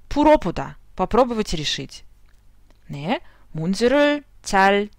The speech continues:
듣고 나서 풀어보세요. 네, 그다음에 본문을 읽다.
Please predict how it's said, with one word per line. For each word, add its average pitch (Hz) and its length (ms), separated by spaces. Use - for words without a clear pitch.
듣고 190 1200
나서 170 640
풀어보세요. 175 880
네, 156 400
그다음에 170 580
본문을 233 680
읽다. 147 520